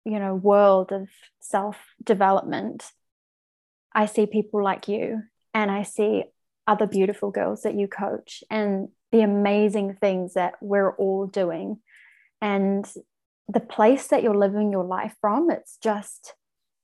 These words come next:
it's so bright. It's, it's shining and magnificent.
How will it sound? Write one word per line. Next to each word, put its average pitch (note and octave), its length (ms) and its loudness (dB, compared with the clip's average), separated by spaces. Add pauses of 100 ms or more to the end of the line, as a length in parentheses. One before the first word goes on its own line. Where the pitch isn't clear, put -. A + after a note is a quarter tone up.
(320)
it's B3 240 -2
so G#3 840 2 (340)
bright. G3 720 -4
It's, - 280 -14 (400)
it's - 480 -16 (320)
shining G3 760 -4
and G3 580 -6 (460)
magnificent. G3+ 920 2